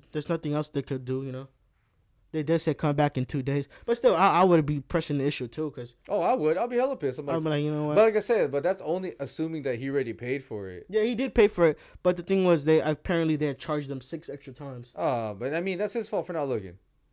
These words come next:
Speaker 2: I mean, that, I mean, not to be an asshole, but that's his fault for not looking. The fuck?
Speaker 1: Yeah.
Speaker 2: Like, you don't look at the bill, motherfucker. But at the same time, I wanna be that rich where, like, I don't have to look at the bill. Like, charge me four, five, six times, whatever, motherfucker. I mean, I'll still be pissed.
Speaker 1: Hell yeah.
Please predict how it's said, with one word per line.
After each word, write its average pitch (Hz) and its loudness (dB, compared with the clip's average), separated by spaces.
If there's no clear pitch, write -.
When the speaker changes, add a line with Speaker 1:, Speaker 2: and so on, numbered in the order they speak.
Speaker 2:
I 147 -8
mean, 151 -2
that, 131 -4
I 131 -8
mean, 123 -8
not 127 -8
to 123 -14
be 123 -8
an 110 -6
asshole, 110 -10
but 98 -10
that's 147 -6
his 214 -6
fault 113 -6
for 117 -12
not 104 -10
looking. 92 -16
The 120 -10
fuck? 131 -4
Speaker 1:
Yeah. 123 0
Speaker 2:
Like, 127 -6
you 185 -2
don't 202 0
look 202 -2
at 185 -6
the 151 -6
bill, 180 -2
motherfucker. 202 -6
But 151 2
at 117 -6
the 127 -10
same 175 0
time, 175 2
I 143 0
wanna 160 0
be 143 -4
that 143 2
rich 156 -2
where, 139 0
like, 135 2
I - -2
don't 135 0
have 139 -2
to 123 -10
look 120 -6
at 113 -12
the 107 -10
bill. 110 -6
Like, 110 -12
charge 139 -4
me 139 -10
four, 135 -10
five, 131 -8
six 139 -14
times, 143 -14
whatever, 98 -14
motherfucker. 82 -20
I 113 -14
mean, 110 -10
I'll 117 -10
still 127 -12
be 85 -20
pissed. 92 -12
Speaker 1:
Hell 135 -8
yeah. 104 -12